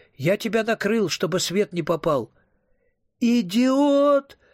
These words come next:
Джоди схватила кофейную кружку, чтобы запустить в него, но осеклась. Надо свалить отсюда, покуда она его не изувечила.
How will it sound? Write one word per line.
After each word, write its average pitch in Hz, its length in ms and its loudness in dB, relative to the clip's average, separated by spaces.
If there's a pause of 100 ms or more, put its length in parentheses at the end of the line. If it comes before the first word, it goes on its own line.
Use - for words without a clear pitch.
(220)
Джоди 170 420 0
схватила 180 560 -2
кофейную 190 560 0
кружку, 196 420 -2
чтобы 175 260 -2
запустить 190 600 -4
в 156 100 -6
него, 160 320 -2 (260)
но 165 120 -4
осеклась. 127 640 -6 (1080)
Надо 123 260 -2
свалить 143 400 -2
отсюда, 127 420 -4 (280)
покуда 160 580 -2
она 147 280 -2
его 143 260 0
не 147 160 -2
изувечила. 123 640 -2